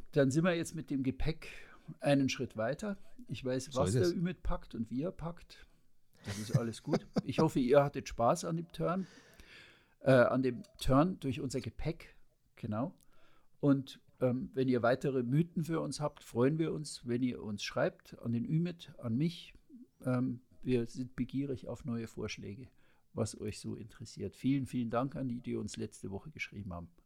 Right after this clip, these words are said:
Speaker 1: Okay? Macht's gut, viel Spaß und wir hören uns nächste Woche wieder.
Speaker 2: So machen wir das. Auch von meiner Seite eine schöne Woche euch allen. Vielen Dank an all die Zuschriften und, äh, E-Mails. Wir melden uns bei euch.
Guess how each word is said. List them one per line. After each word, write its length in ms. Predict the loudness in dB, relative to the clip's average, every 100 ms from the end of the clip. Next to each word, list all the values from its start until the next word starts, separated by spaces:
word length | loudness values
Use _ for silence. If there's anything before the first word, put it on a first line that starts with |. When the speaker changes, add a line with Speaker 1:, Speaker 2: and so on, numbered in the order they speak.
| -12
Speaker 1:
Okay? 320 | -4 -4 -4 -12 -20 -20 -20 -4
Macht's 260 | 0 0 2
gut, 280 | 0 0 -6 _ -14
viel 200 | -2 -2
Spaß 540 | 0 2 2 0 -10 -18 -6
und 300 | -2 -2 -4 -10 -2
wir 140 | 0
hören 160 | 2 2
uns 140 | 0
nächste 300 | -6 -6 -6
Woche 240 | -6 -8 -14
wieder. 200 | -16 -20 -20 _ _ _ -16
Speaker 2:
So 260 | -6 2 4
machen 260 | 4 4 4
wir 80 |
das. 160 | 4 0
Auch 160 | 0 2
von 120 | 4
meiner 280 | 4 4 4
Seite 460 | 4 4 4 4
eine 180 | 4 4
schöne 400 | 6 6 6 6
Woche 220 | 4 4
euch 200 | 2 2
allen. 220 | 2 2
Vielen 320 | 2 2 4 4
Dank 240 | 2 2
an 140 | 0
all 160 | 0 2
die 100 | 2
Zuschriften 720 | 2 0 2 0 0 0 0
und, 400 | 2 2 2 0
äh, 220 | -2 0
E-Mails. 540 | 2 4 6 4 2 -2 -16 -18 -20 -12 -2
Wir 120 | 2
melden 400 | 4 4 2 0
uns 140 | -2
bei 180 | -2 -2
euch. 360 | 0 0 -2